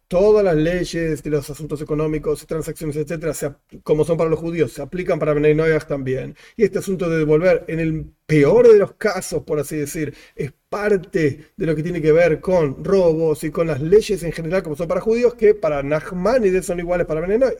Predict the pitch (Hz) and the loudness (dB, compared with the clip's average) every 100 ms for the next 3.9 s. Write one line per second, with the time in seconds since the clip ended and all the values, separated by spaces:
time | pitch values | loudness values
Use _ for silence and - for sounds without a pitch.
0 | _ 170 214 269 240 240 240 233 254 220 | _ 0 2 2 2 0 2 4 6 4
1 | - 131 - _ _ _ _ _ - - | 2 -10 -12 _ _ _ _ _ -14 -8
2 | 139 160 185 180 208 233 - 175 160 143 | 0 2 4 4 6 4 4 0 0 2
3 | 165 147 139 135 156 139 139 143 185 | 2 2 2 -2 -2 -2 0 0 -2